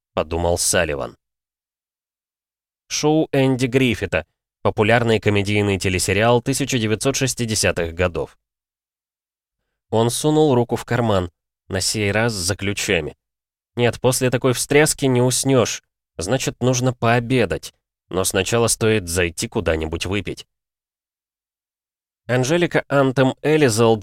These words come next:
дремала, сидя в автобусе Грейхаунд, и видела во сне ранчо в Норко, где она провела детство. Её семья разводила кур, и обязанностью Анжелики было разбрасывать во дворе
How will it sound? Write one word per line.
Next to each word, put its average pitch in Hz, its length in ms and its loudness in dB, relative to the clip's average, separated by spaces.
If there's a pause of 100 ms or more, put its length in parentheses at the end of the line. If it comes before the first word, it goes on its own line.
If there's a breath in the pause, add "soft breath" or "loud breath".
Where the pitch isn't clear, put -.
(120)
дремала, 120 540 4
сидя 120 320 0
в 107 60 2
автобусе 113 500 0
Грейхаунд, 104 800 2 (340)
и 101 100 -4
видела 165 320 2
во 139 120 2
сне 156 200 0
ранчо 139 380 2
в 135 100 -2
Норко, 139 460 2 (300)
где 95 180 -2
она 104 180 0
провела 98 420 0
детство. 92 540 -4 (560)
Её 110 340 -2
семья 127 380 2
разводила 123 540 4
кур, 160 340 2 (280)
и 110 40 -4
обязанностью 143 800 2
Анжелики 135 640 2
было 135 300 2
разбрасывать 120 600 0
во 110 120 4
дворе 117 300 2